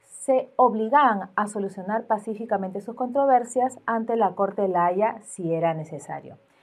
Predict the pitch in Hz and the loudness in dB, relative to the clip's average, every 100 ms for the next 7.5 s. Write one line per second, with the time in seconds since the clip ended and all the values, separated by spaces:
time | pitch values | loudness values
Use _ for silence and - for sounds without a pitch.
0 | _ - 190 196 226 220 254 254 277 254 | _ -4 -2 -2 -2 -2 -2 0 0 0
1 | 262 - _ - 196 185 185 196 175 202 | 0 -6 _ -2 -2 0 0 0 -2 -2
2 | 175 170 180 254 233 180 190 185 220 220 | 2 2 4 4 4 2 0 0 -2 -2
3 | 240 262 262 254 254 - _ - 247 247 | 0 0 4 2 2 -6 _ 2 4 4
4 | 247 285 269 254 277 - _ 214 214 202 | 6 4 6 4 2 -4 _ -2 0 0
5 | 208 226 226 220 226 196 185 180 - 208 | 2 4 4 0 0 -2 -4 -6 -2 -2
6 | 226 - _ - 190 180 170 190 180 180 | -4 -12 _ -2 0 2 0 0 0 2
7 | 170 151 147 135 135 | 0 0 -4 -6 -10